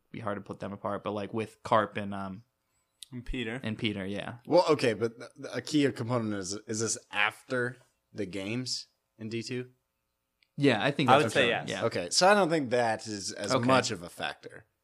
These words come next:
Speaker 3: You
Speaker 2: I
Speaker 3: know,
Speaker 2: think
Speaker 3: having gone through that, uh, that, you know, that extra group, I'm saying.
Speaker 2: Yeah, I think, I think those new Ducks in D two that are without, like, a natural alliance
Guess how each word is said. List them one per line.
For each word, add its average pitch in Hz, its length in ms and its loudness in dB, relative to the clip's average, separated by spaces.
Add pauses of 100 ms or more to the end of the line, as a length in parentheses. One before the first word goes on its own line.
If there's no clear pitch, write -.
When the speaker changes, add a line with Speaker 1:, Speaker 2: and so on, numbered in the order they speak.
(200)
Speaker 3:
You - 120 0
Speaker 2:
I 160 40 4
Speaker 3:
know, 175 120 -4
Speaker 2:
think 208 120 4
Speaker 3:
having 117 240 2
gone 104 280 0
through 98 280 -6
that, 85 400 -6 (1120)
uh, 123 260 2
that, 110 320 0
you 143 160 2
know, 120 100 4
that 107 200 0
extra 120 360 0
group, 98 400 -6
I'm 82 120 -10
saying. 87 400 -8 (180)
Speaker 2:
Yeah, 170 340 4 (160)
I 165 120 4
think, 208 320 6
I 160 140 4
think 175 320 -4
those 175 560 2 (560)
new 160 440 2
Ducks 185 380 4
in 160 180 -6
D 160 180 2
two 165 520 -4
that 135 340 -2
are 131 160 0
without, 135 420 0
like, 123 180 -6
a 127 40 -8
natural 127 880 -2 (640)
alliance 123 880 -2